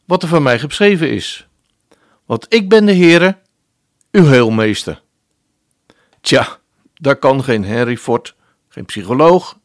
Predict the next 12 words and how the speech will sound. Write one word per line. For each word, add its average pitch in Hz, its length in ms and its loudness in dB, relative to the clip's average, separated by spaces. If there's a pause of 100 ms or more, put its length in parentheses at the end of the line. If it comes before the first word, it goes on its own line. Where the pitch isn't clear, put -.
(120)
geen - 200 -20
psychiater, 147 800 0 (480)
pastoraal 175 520 0
medewerker 143 600 0
tegenop. 139 520 -4 (640)
Hij 202 180 4
zegt 202 240 0
vanmorgen 165 460 0
tegen 143 320 -2
jou 120 300 4 (360)
en 214 180 4
mij: 190 320 2